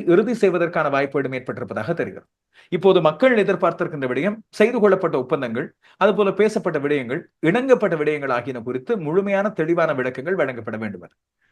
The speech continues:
இன்னும் ஒரு கேள்வியும் என்னிடம் பல பேரால் கேட்கப்பட்டிருந்தது. பழைய ஒரு புகைப்படத்தையும் இந்த புதிய புகைப்படத்தையும் ஒன்று ஒப்பிட்டு, முன்பு பெரிய அரச படை பரிவாரங்களோடு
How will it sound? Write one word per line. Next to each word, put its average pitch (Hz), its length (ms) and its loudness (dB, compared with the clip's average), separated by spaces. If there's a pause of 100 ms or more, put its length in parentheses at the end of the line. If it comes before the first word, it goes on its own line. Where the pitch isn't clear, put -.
(220)
இன்னும் 254 260 4
ஒரு 240 160 4
கேள்வியும் 247 380 4
என்னிடம் 196 260 2
பல 180 120 4
பேரால் 175 340 2
கேட்கப்பட்டிருந்தது. 160 600 -2 (560)
பழைய 220 260 8 (300)
ஒரு 175 140 0
புகைப்படத்தையும் 185 680 0
இந்த 170 140 -2
புதிய 208 300 -2
புகைப்படத்தையும் 170 640 -2
ஒன்று 131 220 -2
ஒப்பிட்டு, 147 320 0 (420)
முன்பு 214 300 4
பெரிய 226 320 4
அரச 190 300 4
படை 175 240 2
பரிவாரங்களோடு 165 760 2